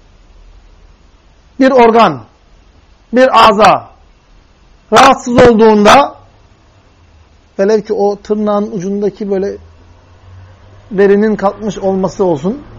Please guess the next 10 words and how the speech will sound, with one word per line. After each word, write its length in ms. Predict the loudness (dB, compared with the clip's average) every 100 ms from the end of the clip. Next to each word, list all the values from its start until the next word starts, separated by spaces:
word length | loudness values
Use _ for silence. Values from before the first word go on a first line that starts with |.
| -20 -6
derinin 380 | -2 -2 -2 -4
böyle 180 | -4 -4
ufacık 480 | -6 -8 -6 -6 -2
yara 200 | 0 0
olduğunu 480 | 0 -2 -4 -4 -8 -18 -20 -20 -20 -20 -20 -20 -20 -20
düşünün. 400 | -10 -8 -8 -12 -20 -20 -20 -20 -20 -20 _ -20 _ _ _ 2
Böyle 240 | 4 2
bir 60 | 2
şeyde 300 | 0 2 2
diyor, 280 | 2 2